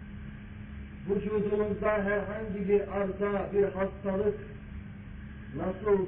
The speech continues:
bütün vücudunuzu rahatsız ediyorsa, aynı şekilde cemaatte olan mikroplar,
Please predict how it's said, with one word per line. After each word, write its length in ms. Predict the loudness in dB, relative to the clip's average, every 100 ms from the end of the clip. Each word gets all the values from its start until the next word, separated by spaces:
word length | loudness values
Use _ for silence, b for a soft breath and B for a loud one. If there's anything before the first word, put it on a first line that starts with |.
| -2
bütün 220 | -2 0
vücudunuzu 1040 | 0 -2 -2 0 0 0 0 -2 -2 -2
rahatsız 600 | -2 -2 -4 -2 -4 -2
ediyorsa, 840 | -2 0 2 0 0 0 0 0 -4 -8 -10 -10 -10 -10 -10 -10 -10 -10 -10 -10 -10 -6 0
aynı 360 | 2 2 2 2
şekilde 840 | 2 2 2 2 4 4 4 0 -8 -10 -10 -10 -10 -10 -10 -10 -12 -12 -12 -10 -10 -10 -10 -10 -10 -10 -10 2
cemaatte 880 | 4 4 2 0 -2 0 0 -2 -8 -12 -12 -12 -12 -12 -12 -12 -12 -12 -12 -12 -12 -12 -12 -12 -12 -12 -12 -12 -6
olan 360 | 0 0 2 0
mikroplar, 760 | 0 0 0 -2 0 0 0